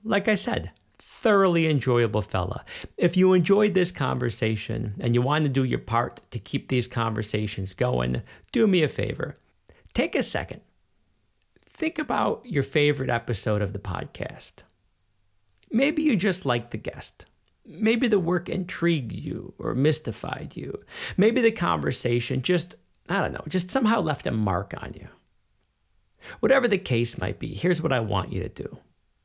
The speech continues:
Think about a person in your life who probably shares your interest. Then copy the link of that episode and send that episode to that person. Just asking you to share.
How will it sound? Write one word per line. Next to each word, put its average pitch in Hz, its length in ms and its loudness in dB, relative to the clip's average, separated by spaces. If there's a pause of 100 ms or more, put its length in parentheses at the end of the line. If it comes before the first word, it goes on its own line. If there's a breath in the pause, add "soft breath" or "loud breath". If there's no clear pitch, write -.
(500 loud breath)
Think - 420 -2
about 214 340 2
a 196 60 0
person 135 640 -2
in 131 140 0
your 123 140 -2
life - 520 -10 (640)
who 180 100 0
probably 190 560 0
shares 139 680 0
your 127 160 0
interest. - 720 -8 (760 loud breath)
Then 185 140 2
copy 214 300 0
the 190 120 2
link 214 200 0
of 185 80 0
that 175 140 0
episode - 720 -2 (460 soft breath)
and 113 260 -2
send 208 360 0
that 170 140 2
episode 139 640 -2
to 113 100 -2
that - 280 -4
person. - 420 -10 (840)
Just 370 240 0
asking 202 460 2
you 147 80 4
to 135 120 2
share. - 480 -2